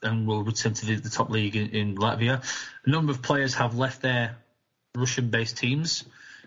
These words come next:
um, due to what, everything that's happened. Um,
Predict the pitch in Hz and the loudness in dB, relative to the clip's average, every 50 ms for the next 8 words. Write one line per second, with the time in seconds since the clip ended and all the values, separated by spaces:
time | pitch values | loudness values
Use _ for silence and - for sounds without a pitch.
0 | - _ 104 104 101 104 104 104 104 101 98 104 107 - 120 120 120 110 - - | -8 _ 0 2 2 2 2 0 -2 -4 -6 -8 -2 0 2 2 2 0 0 0
1 | 110 107 104 104 - - - _ _ _ _ _ _ _ _ - - 95 123 123 | 0 0 0 -2 -6 -10 -18 _ _ _ _ _ _ _ _ -6 -2 0 0 0
2 | - - 113 107 - 110 110 - - 127 135 131 - - - - - - - - | 0 -2 -2 0 0 0 0 0 0 0 -2 -2 -4 -12 -16 -16 -16 -20 -12 -4
3 | - 117 131 139 143 143 139 131 127 | 0 0 2 2 2 2 0 -2 -6